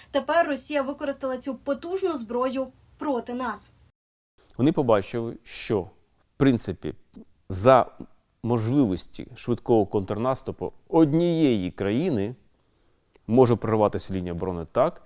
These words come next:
Speaker 2: що і підуть армії в оточення, і що насправді буде вийдено, вийдено на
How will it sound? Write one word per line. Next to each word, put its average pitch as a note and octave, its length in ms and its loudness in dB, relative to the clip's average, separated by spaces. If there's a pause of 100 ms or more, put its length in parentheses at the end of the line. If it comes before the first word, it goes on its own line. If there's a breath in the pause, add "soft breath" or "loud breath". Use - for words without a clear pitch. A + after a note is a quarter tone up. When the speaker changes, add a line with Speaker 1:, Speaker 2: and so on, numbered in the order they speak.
(240 soft breath)
Speaker 2:
що - 220 -8
і F2+ 120 -8
підуть D2+ 320 -12
армії D3+ 420 2
в D3+ 80 -6
оточення, D3 640 -6 (440 soft breath)
і G2 300 0
що - 220 -8
насправді A#2 460 -2
буде F#2+ 260 -4
вийдено, A#2 600 -4
вийдено A2+ 600 -6
на G2+ 320 -2